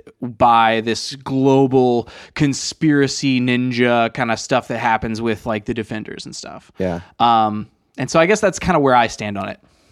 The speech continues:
Speaker 1: I can see it the other
Speaker 2: Crossover
Speaker 1: way.
Speaker 2: episodes, though?
Speaker 1: Totally. I mean, I, I, I would be in for that. Um, Luke Cage, uh, spun out of Jessica Jones season one.
Speaker 2: Right.
Speaker 1: And that was really cool.
Speaker 2: Well,
Speaker 1: Um,
Speaker 2: Jessica Jones, didn't she spin out of Daredevil season two?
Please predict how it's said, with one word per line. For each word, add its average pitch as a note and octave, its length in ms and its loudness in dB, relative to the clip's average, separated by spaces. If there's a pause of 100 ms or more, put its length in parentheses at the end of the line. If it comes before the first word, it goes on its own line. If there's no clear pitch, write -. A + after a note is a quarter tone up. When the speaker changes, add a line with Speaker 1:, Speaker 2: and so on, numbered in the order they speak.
Speaker 1:
I F3 60 -2
can E3 160 4
see D#3+ 140 4
it - 20 0
the B2+ 80 2
other B2+ 80 2
Speaker 2:
Crossover B2+ 140 2
Speaker 1:
way. A#2+ 60 2
Speaker 2:
episodes, C3+ 480 -2
though? C3 360 -4 (200)
Speaker 1:
Totally. C3+ 480 0 (200)
I C#3 60 4
mean, C#3+ 160 2
I, C#3+ 200 2
I, D#3 180 6
I E3 200 4
would E3+ 140 2
be D#3+ 160 2
in D#3 100 0
for C3+ 140 -4
that. G#2+ 320 -6
Um, C3 300 0 (340)
Luke F#3 200 4
Cage, C#3+ 560 0
uh, B2 220 4
spun D3+ 360 0
out C3+ 260 4
of G#2+ 340 -2 (300)
Jessica B2+ 340 -2
Jones A#2 280 -2
season A2 320 -6
one. A2+ 340 -2
Speaker 2:
Right. E2+ 360 -2
Speaker 1:
And C3 120 0
that E3+ 100 2
was C#3 160 -2
really G#2+ 200 -4
cool. - 320 -16 (100)
Speaker 2:
Well, A#2 120 4
Speaker 1:
Um, A#2+ 60 2
Speaker 2:
Jessica A#2+ 260 -2
Jones, G2+ 640 -4 (400)
didn't G#2+ 140 -10
she A2+ 100 -8
spin A#2 200 -2
out A2 220 2
of F#2 220 -6 (120)
Daredevil A#2+ 540 -4 (220)
season F3+ 220 -8
two? C#3+ 280 -4